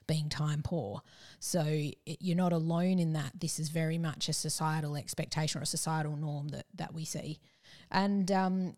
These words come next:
obviously, when we, when we are time poor and we get into a habit of using all our time and, and trying to fit as much in, we do train our brains to seek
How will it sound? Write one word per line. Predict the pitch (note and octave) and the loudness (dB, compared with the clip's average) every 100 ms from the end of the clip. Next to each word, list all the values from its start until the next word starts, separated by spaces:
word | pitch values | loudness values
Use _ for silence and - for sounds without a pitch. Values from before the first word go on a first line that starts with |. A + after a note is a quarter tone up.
| _ _ | _ _
obviously, | A3 G3+ G#3 - F#3+ E3 - - - - | -2 2 4 4 4 2 0 -8 -20 -4
when | F#3+ F#3 | 0 2
we, | F3 E3 | 2 0
when | F#3 F3 | 0 0
we | D#3+ D#3+ | 2 0
are | F#3 G#3+ | 2 2
time | - F3+ D#3 | 0 0 0
poor | D3+ E3 | 2 2
and | D#3+ | 2
we | D3+ | 2
get | D3+ D3+ | 2 0
into | E3 D#3 | 0 -2
a | D3+ | -2
habit | - - F3 F3 D3+ C3+ - - - | -4 -2 2 4 2 -4 -6 -10 -4
of | F3 D3+ | -4 -2
using | D3 F3 G3+ F#3 D3+ | 2 4 6 4 2
all | C#3+ | 0
our | D3+ D#3 | 0 0
time | F3 D#3 D3+ D3+ D3+ - | 0 0 2 2 0 0
and, | D#3 D3+ D3+ | 0 0 0
and | E3+ D#3 | 0 0
trying | - E3+ D#3+ | 0 0 0
to | D#3 | -2
fit | - - G3 | -6 0 4
as | G3 D#3+ | 6 6
much | D#3+ - - | 4 4 0
in, | D3+ D3+ D#3+ - - - | 0 0 -2 -4 -18 -8
we | F3 F#3+ | 2 4
do | G#3 C#4 | 4 0
train | - - A#3 A#3 | -2 -2 2 4
our | F#3+ F3 | 4 2
brains | E3+ D#3 D#3+ D3+ D3 D3+ | 0 0 0 0 -4 -4
to | - D#3+ | -2 -2
seek | - D#3 D3+ - - | 0 0 -2 -6 -18